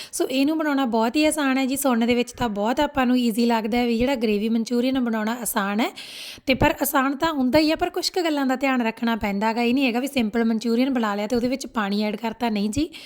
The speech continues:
ਇਹਦੀ ਜਿਹੜੀ ਗ੍ਰੇਵੀ ਹੈ ਉਹ ਵੀ ਬਹੁਤ ਸਿਲਕੀ ਬਣਾ ਕੇ ਤਿਆਰ ਕੀਤੀ ਜਾਂਦੀ ਹੈ ਤੇ ਜਿਹੜੇ ਮਨਚੂਰੀਅਨ ਬਾਲ ਹੈ ਉਹ ਵੀ ਬਹੁਤ ਨਰਮ ਬਣਾਏ ਜਾਂਦੇ ਆ।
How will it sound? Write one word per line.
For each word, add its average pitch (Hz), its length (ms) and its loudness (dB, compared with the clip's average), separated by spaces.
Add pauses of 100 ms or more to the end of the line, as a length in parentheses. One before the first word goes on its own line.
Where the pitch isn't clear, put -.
(380)
ਇਹਦੀ 277 240 4
ਜਿਹੜੀ 330 180 2
ਗ੍ਰੇਵੀ 247 380 2
ਹੈ 254 40 4
ਉਹ 247 80 4
ਵੀ 285 100 4 (140)
ਬਹੁਤ 269 160 2
ਸਿਲਕੀ 277 380 0
ਬਣਾ 277 200 0
ਕੇ 262 140 -2
ਤਿਆਰ 247 220 -2
ਕੀਤੀ 262 340 -2
ਜਾਂਦੀ 247 320 2
ਹੈ 262 40 0
ਤੇ 254 140 -2
ਜਿਹੜੇ 262 180 2
ਮਨਚੂਰੀਅਨ 262 560 0
ਬਾਲ 220 240 2
ਹੈ 285 60 0
ਉਹ 240 120 -2
ਵੀ 277 120 2
ਬਹੁਤ 240 280 0
ਨਰਮ 190 280 0
ਬਣਾਏ 185 260 -2
ਜਾਂਦੇ 196 380 0
ਆ। 339 80 0